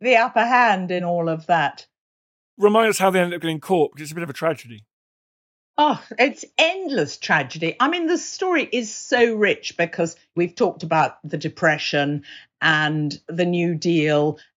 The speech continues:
Speaker 1: and then World War Two, in which there are two sides to all of that. And then, of course,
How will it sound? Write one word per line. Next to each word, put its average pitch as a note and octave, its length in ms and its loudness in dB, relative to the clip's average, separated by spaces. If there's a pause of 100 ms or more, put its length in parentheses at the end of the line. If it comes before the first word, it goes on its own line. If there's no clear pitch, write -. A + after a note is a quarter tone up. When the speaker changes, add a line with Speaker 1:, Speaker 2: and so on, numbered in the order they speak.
Speaker 1:
and E3+ 220 2
then E3+ 440 4 (220)
World F3+ 360 6
War F3 280 2
Two, E3 400 4
in E3 180 2
which E3 320 -4
there F3 120 0
are E3 80 2
two A3+ 300 -2
sides D#3+ 500 2
to F#3+ 220 0
all F3 220 4
of D#3+ 120 -2
that. D#3 380 0 (480)
And G3 180 2
then, G#3 200 4
of F#3 140 -8
course, F#3+ 480 0